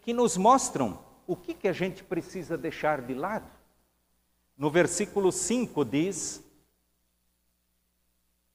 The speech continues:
"O Senhor detesta todos os orgulhosos e eles não escaparão do castigo."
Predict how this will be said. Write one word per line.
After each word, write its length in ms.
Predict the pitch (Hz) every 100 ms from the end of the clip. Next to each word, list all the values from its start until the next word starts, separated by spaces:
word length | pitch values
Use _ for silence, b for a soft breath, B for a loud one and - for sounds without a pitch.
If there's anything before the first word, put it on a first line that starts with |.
| _ _ _
"O 80 | 127
Senhor 480 | - 131 127 143
detesta 720 | 131 156 151 - 107 - - 101
todos 540 | - 135 123 117 104
os 180 | 127 98
orgulhosos 1000 | 113 107 104 101 110 147 180 180 - - - _ _ _ _ _
e 140 | 123
eles 280 | 143 147 143
não 280 | 135 196 285
escaparão 920 | 262 - - 185 - 165 147 151 147 - - _ _ _ _ _ _ _ _
do 100 | -
castigo." 640 | 123 135 135 - - 92